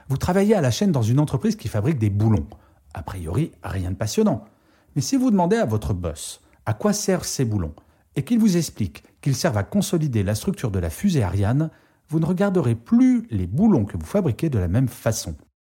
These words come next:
Ensuite, nous devons nous intéresser au métier de toutes et de tous. « Il n'y a pas de sous-métier », disait ma grand-mère. J'adore ces vieux dictons.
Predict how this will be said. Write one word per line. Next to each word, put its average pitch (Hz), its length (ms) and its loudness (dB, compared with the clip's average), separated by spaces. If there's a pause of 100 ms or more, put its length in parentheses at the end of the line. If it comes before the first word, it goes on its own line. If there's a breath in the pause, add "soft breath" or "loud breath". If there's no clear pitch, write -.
(200)
Ensuite, - 500 0
nous 104 120 0
devons 107 240 4
nous 123 180 4
intéresser 120 380 2
au 214 60 4
métier 135 240 2
de 107 80 4
toutes 214 400 0
et 170 80 2
de 117 80 2
tous. « - 440 -8 (340 soft breath)
Il 196 100 6
n'y 208 80 8
a 202 40 2
pas 202 140 0
de 190 60 -8
sous-métier », 110 460 0
disait 101 180 0
ma 101 100 2
grand-mère. 95 320 0
J'adore 107 600 0
ces - 140 -6
vieux 87 120 -4
dictons. 82 380 -10